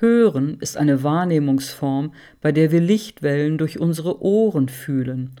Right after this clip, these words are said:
Schmecken und Riechen sind Wahrnehmungen, bei denen wir Lichtwellen durch Mund und Nase spüren. Alle Abwandlungen in diesem Gefühlssinn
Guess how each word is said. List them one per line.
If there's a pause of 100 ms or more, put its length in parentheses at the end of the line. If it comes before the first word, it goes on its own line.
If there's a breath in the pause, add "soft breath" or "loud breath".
(360 soft breath)
Schmecken
und
Riechen
sind
Wahrnehmungen, (240 loud breath)
bei
denen
wir
Lichtwellen
durch
Mund
und
Nase
spüren. (880 soft breath)
Alle
Abwandlungen
in
diesem
Gefühlssinn